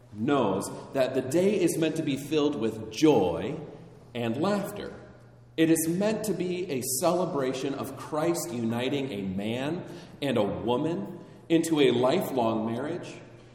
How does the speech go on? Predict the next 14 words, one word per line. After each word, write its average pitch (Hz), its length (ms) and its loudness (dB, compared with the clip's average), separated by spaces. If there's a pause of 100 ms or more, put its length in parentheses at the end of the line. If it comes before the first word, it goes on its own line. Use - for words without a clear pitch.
(140)
It 170 100 8
is 170 120 8
an 170 140 4
incredible 165 600 0
institution 147 840 -2
that 123 200 -4
God 151 340 -2
himself 156 560 -2
established 170 840 -4
in 143 140 0
the 131 80 -2
Garden 135 480 0
of 127 260 -6
Eden 98 540 -8